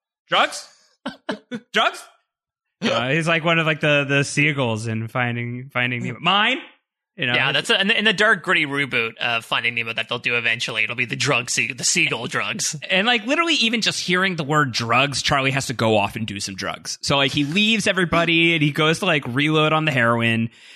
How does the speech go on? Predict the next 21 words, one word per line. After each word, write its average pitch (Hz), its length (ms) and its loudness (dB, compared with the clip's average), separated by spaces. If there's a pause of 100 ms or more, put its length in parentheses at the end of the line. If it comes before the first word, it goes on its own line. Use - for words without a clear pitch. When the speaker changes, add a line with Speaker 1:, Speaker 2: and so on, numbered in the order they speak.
(160)
Speaker 1:
And 151 180 2
Locke 160 300 2
shows 123 400 0
up, 110 240 -2 (180)
uh, 110 380 2
when 107 120 0
he's 110 220 -2
going 113 340 2
to, 107 460 0
to, 110 360 0
to 107 300 -4
use. 113 680 0
And, 104 520 -2 (400)
uh, 98 540 -2
it, 101 220 -12 (100)
it, - 200 -18
Charlie's 127 340 0
not 202 200 0
thrilled 147 260 2
about 104 340 -2
this. - 420 -4